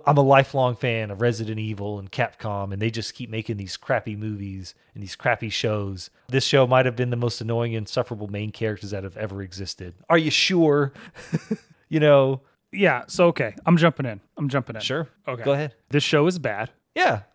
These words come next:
Speaker 1: I'm not
Speaker 2: It's
Speaker 1: saying
Speaker 2: not
Speaker 1: it's
Speaker 2: a good
Speaker 1: not
Speaker 2: show.
Speaker 1: I'm not saying it's not bad.
Speaker 2: It's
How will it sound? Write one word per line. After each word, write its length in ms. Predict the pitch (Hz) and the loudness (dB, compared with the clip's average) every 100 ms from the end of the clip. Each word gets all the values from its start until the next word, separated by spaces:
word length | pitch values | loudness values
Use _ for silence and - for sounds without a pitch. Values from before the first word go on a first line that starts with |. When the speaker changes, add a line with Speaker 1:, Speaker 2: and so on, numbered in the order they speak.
| - | 4
Speaker 1:
I'm 60 | |
not 100 | 330 | 6
Speaker 2:
It's 80 | - | 6
Speaker 1:
saying 140 | 359 | 6
Speaker 2:
not 120 | - 151 | 6 6
Speaker 1:
it's 80 | 160 | 6
Speaker 2:
a 20 | |
good 60 | 240 | 4
Speaker 1:
not 100 | 214 | 4
Speaker 2:
show. 380 | 143 113 113 - | 0 0 -2 0
Speaker 1:
I'm 100 | 165 | 0
not 160 | 226 220 | 2 2
saying 240 | 254 254 | 2 2
it's 160 | 190 - | 0 2
not 240 | 180 160 | 2 4
bad. 300 | 151 127 98 - - | 6 4 2 -8 -2
Speaker 2:
It's 360 | 151 - - | -2 0 -2